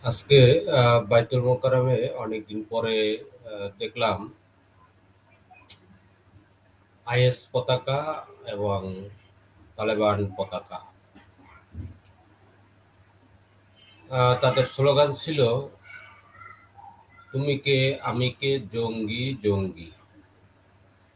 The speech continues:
এবং, আহ, বলেছে, "আল জিহাদ, আল জিহাদ।"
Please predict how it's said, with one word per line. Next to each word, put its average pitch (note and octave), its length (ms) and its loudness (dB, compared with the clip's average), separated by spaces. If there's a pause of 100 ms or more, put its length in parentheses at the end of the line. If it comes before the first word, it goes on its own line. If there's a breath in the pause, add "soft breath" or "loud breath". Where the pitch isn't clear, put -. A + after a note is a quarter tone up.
(1500)
এবং, C3+ 560 6
আহ, A#2 400 2 (3750)
বলেছে, B2+ 520 4
"আল B2 280 2
জিহাদ, B2 520 2
আল A2 220 0
জিহাদ।" G2 360 -2